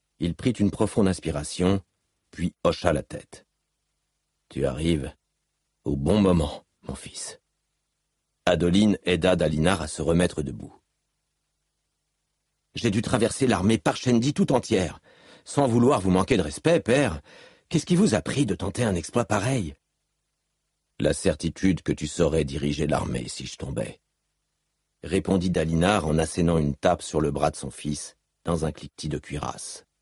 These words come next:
Adeline entrevit le dos de la cuirasse d'éclat de Dalinar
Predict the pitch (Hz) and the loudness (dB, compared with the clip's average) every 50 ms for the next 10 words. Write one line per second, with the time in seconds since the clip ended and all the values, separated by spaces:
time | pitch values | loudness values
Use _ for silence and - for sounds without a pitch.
0 | _ _ _ _ _ _ _ _ _ _ _ - 87 90 82 92 98 107 135 143 | _ _ _ _ _ _ _ _ _ _ _ 0 0 2 4 4 4 4 4 4
1 | 117 92 - - 95 87 82 95 120 117 90 78 76 76 104 127 120 98 85 80 | 4 2 2 2 0 0 0 2 2 2 2 2 2 2 2 4 4 4 4 2
2 | 73 - - 78 80 90 80 71 78 71 - - 104 104 87 73 71 76 71 65 | 0 0 -2 0 0 0 0 0 -4 -4 -2 0 0 0 0 0 -2 -4 -4 -4
3 | 69 76 82 98 107 120 117 - | -2 0 2 2 2 0 0 -4